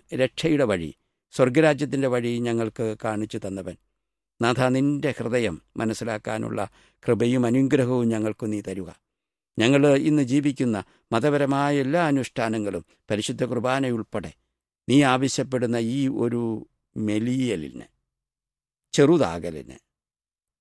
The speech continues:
മെലിഞ്ഞ് ചെറുതാകുന്നതിന്, എന്തിന്? സ്വർഗരാജ്യത്തിൻ്റെ വാതിലിലൂടെ, ഇടുങ്ങിയ വാതിലിലൂടെ കടക്കാൻ പറ്റിയ പരുവത്തിലാകുന്നതിനുള്ള വഴികളാണെന്ന് മനസ്സിലാക്കാൻ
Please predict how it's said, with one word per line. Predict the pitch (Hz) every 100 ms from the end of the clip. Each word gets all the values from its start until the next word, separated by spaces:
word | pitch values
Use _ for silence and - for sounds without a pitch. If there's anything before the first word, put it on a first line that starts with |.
| _ _ -
മെലിഞ്ഞ് | 120 131 151 175 170 160 - -
ചെറുതാകുന്നതിന്, | 131 143 147 113 98 98 85 87 - _ 117
എന്തിന്? | 107 117 113 110 _ _ -
സ്വർഗരാജ്യത്തിൻ്റെ | 117 104 123 117 107 123 101 120 120
വാതിലിലൂടെ, | 113 113 123 123 117 113 107 92 - _ -
ഇടുങ്ങിയ | 127 160 180 175
വാതിലിലൂടെ | 135 113 113 113 110 110 107
കടക്കാൻ | - 98 101 - 120 117
പറ്റിയ | 113 - 110
പരുവത്തിലാകുന്നതിനുള്ള | 107 101 117 113 110 - - - - - - - - _ _
വഴികളാണെന്ന് | 113 117 165 185 165 139 127 117 110
മനസ്സിലാക്കാൻ | 104 95 98 90 - 92